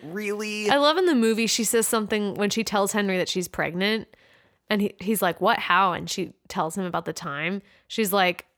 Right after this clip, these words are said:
Speaker 2: "Well, you remember that time? It's not like I cheated on you." <laughs> Like,
Speaker 1: Yeah.
Speaker 2: she has to, like, justify it. She's like, "It's not like I cheated on you." I'm like, "Yeah, I mean, it's not.
Speaker 1: No.
Speaker 2: But it's still weird."
Speaker 1: More of that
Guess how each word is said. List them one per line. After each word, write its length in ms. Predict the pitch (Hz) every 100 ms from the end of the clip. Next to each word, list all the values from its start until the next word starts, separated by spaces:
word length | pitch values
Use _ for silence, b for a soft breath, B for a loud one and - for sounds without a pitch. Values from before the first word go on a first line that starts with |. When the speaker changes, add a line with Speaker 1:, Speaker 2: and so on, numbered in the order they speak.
| _
Speaker 2:
"Well, 180 | 208 202
you 140 | 208 202
remember 240 | 202 208
that 160 | 185 -
time? 580 | 185 175 185 214 226 -
It's 160 | 220 190
not 160 | 311
like 160 | 285 247
I 80 | 185
cheated 420 | - 190 175 165
on 220 | - 92
you." 220 | - -
<laughs> 100 | 269 302 - 415
Like, 100 | -
Speaker 1:
Yeah. 320 | 403 330 -
Speaker 2:
she 80 | 381
has 260 | 330 381
to, 100 | - 349
like, 180 | 302
justify 640 | - 214 - 233 226 220 226
it. 320 | 254 277 - 339 B B
She's 160 | - 269
like, 100 | 311
"It's 140 | -
not 160 | 392 359
like 160 | 269
I 100 | 214
cheated 320 | 190 208 190
on 200 | 170 170
you." 200 | 170 170
I'm 120 | 170 196
like, 240 | 202 - _
"Yeah, 220 | - 185 -
I 60 | 220
mean, 160 | 214
it's 180 | 208 190
not. 560 | 180 185 330 180 165 131
Speaker 1:
No. 320 | 123 143 117
Speaker 2:
But 140 | 240 240
it's 140 | -
still 280 | - 330 294
weird." 600 | 196 185 262 254 185 226
Speaker 1:
More 200 | 139 139
of 100 | 135
that 240 | 123 113